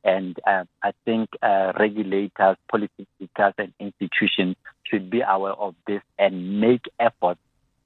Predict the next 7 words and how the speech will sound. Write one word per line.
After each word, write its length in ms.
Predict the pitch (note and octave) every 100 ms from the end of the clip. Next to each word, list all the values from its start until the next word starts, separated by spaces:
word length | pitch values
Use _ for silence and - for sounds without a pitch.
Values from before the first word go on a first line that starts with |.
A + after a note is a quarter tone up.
| _
to 180 | A2+ G2+ -
actually 720 | A2+ - - G#2+ F#2 G2 G2+ _ _ _ _ B2+
sensitize 500 | A#2+ A2+ - G#2 G#2 -
people 280 | G#2 - G2+
about, 380 | F2 F#2+ F#2+ - -
uh, 180 | G#2 F#2+ F2
these 140 | G2+